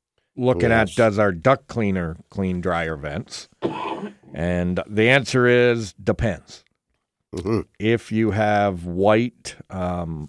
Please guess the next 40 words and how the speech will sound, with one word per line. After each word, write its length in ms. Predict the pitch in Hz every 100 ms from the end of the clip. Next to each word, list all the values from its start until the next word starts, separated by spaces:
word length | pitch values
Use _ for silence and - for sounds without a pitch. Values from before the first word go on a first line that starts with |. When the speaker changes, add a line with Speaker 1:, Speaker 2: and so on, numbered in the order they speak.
| -
Speaker 1:
what 180 | 87 -
we 100 | 92
call 240 | - 92
flexible 880 | 87 - 117 - - 107 107 107 104 - - _ _ _ _
plastic 580 | - 98 104 - 101 98 - -
pipe, 440 | 107 90 123 - -
we 200 | 95 98
cannot 420 | 104 98 107 -
clean 300 | - 92 78
it, 140 | - - _ _
because 220 | _ 92
if 160 | 87 -
I 60 | 87
Speaker 2:
Yeah. 40 |
Speaker 1:
send 420 | 87 - 107 104
in 120 | 110 104
our 200 | 98 92
equipment, 500 | - 107 - 98 92
it 60 |
will 160 | 90 90
just 260 | 85 90 -
blow 400 | 90 92 90 90
it 80 |
apart. 300 | 80 - 85 95
Speaker 2:
Right. 200 | 87 - _ _ _ _ _
Speaker 1:
But 140 | 98 95
if 120 | 90
you 80 | 98
have 260 | 95 92
solid 680 | - - - 113 120 120 120
aluminum 600 | 107 104 117 123 117 101
piping, 540 | 90 90 82 98 139 180 _ _ _ _ -
then 440 | 85 95 95 90
we 160 | 95 101
can 220 | - 95
go 180 | 95 92
in 160 | 98
and 140 | 92 85
clean 360 | - 95 95 92
that. 460 | 92 90 101 -